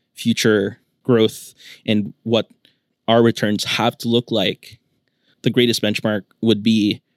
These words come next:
what the markets are looking at, like, today. And you have to be able to justify an investment, assuming,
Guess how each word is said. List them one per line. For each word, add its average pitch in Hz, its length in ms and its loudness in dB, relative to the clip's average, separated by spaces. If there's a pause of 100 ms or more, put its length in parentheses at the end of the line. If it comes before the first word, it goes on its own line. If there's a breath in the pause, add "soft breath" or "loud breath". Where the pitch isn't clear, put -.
(260)
what - 140 -2
the 117 60 2
markets 104 300 -2
are 104 60 0
looking 98 240 -6
at, 92 120 -6 (400)
like, 101 280 -2
today. - 440 -8 (520)
And 110 480 -2 (640)
you 131 160 2
have 120 320 -2
to 123 100 -2
be 117 240 2
able 107 200 2
to - 140 -10
justify 107 520 0
an 101 120 -2
investment, 104 640 -4 (800)
assuming, 110 540 0